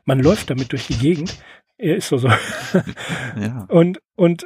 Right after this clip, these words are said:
Speaker 1: überlegt sich die ganze Zeit, was kann das bedeuten?
Speaker 2: Mhm.
Speaker 1: Wo, und jetzt gehe ich aber nicht in den Keller hinein. Wer weiß, was ich da finde. Das ist doch eigentlich das, was den Reiz ausmacht. Das Nicht-Erklärbare.
Speaker 2: Ja, vor allem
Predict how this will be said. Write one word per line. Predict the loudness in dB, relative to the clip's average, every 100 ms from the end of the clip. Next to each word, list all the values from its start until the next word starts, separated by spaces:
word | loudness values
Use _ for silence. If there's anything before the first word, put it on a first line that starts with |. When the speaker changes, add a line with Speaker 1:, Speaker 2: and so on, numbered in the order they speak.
| -4
Speaker 1:
überlegt | -2 2 2 0
sich | -2 -2
die | 2
ganze | 2 2 -2
Zeit, | 0 0 0
was | -2 -4 -4 -6
kann | -4 0
das | -2 -4
bedeuten? | -6 -4 -2 -4 -6 -8 -6 -6 -2
Speaker 2:
Mhm. | 2
Speaker 1:
Wo, | 4 4 2 0
und | -4 -6 -2
jetzt | -2 2
gehe | 2
ich | 2
aber | 2
nicht | 2 2 0
in | 0
den | 0
Keller | 0 0 2 0
hinein. | 0 -2 -2 0
Wer | 0
weiß, | 2 0 0
was | -4
ich | -2
da | -2
finde. | 2 4
Das | 4 2
ist | 0 -2
doch | 0
eigentlich | 0 0 0
das, | -2 0
was | -4 -2 -2 -4
den | -4 -2
Reiz | 2 2 0
ausmacht. | -2 -2 -4 -10 -10 -14 -10
Das | -6 -2
Nicht-Erklärbare. | 4 4 2 0 0 2 0 0 -2 -6 -8 -14 _ -18 -14 -12 -12 -6
Speaker 2:
Ja, | 2 2 2
vor | 2 2
allem | 4 4 2